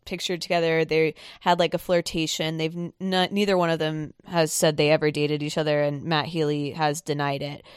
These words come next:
But they definitely were friends. They definitely had each other's number. So there's a possibility that this could have happened.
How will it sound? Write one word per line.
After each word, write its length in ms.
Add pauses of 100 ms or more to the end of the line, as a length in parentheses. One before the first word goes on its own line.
(320)
But 460 (720)
they 120
definitely 340
were 100
friends. 260
They 80
definitely 320
had 180
each 160
other's 300
number. 720 (420)
So 760 (840)
there's 380
a 40
possibility 800
that 160
this 160
could 160
have 80
happened. 560